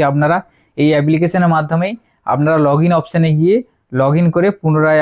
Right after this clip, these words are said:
আপনারা রেজিস্ট্রেশনের যে বাকি অপশানগুলো ফিল আপ করে আপনারা ডকুমেন্টস আপলোড করে নিতে পারবেন। তিন নম্বরে বলা আছে, যদি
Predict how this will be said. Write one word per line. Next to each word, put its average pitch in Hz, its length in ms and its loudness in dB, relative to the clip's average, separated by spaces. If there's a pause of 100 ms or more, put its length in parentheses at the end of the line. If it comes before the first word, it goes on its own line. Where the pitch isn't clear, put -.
আপনারা 151 280 -2 (120)
রেজিস্ট্রেশনের 156 680 -2
যে 160 80 0 (120)
বাকি 151 260 -6 (1000)
অপশানগুলো 160 580 0
ফিল 151 200 -2
আপ 156 160 -6
করে 180 140 0 (120)
আপনারা 156 240 -2 (120)
ডকুমেন্টস 151 400 -2 (100)
আপলোড 147 280 -2
করে 143 200 -2
নিতে 143 240 -4
পারবেন। 117 300 -4 (460)
তিন 160 220 0
নম্বরে 170 360 2
বলা 165 180 2
আছে, 175 120 0 (120)
যদি 156 200 -2